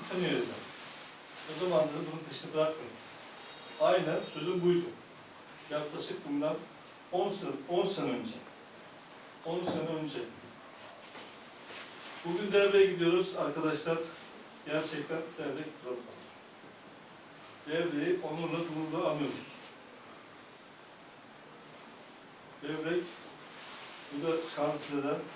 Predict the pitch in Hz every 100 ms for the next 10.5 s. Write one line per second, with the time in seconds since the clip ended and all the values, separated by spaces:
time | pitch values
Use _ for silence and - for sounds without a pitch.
0 | - - - - 143 143 165 165 143 135
1 | 143 139 135 143 156 160 - 143 147 147
2 | 139 131 135 123 123 123 123 135 147 139
3 | 135 143 147 135 - 147 151 139 123 120
4 | - 170 - - - - - - 156 160
5 | 165 196 202 - - - - - - -
6 | - - - - 233 220 - 196 175 175
7 | 165 147 139 - - - - - - -
8 | 208 - 185 170 170 - 175 170 165 165
9 | 175 185 - - - - - - - -
10 | - 143 135 127 165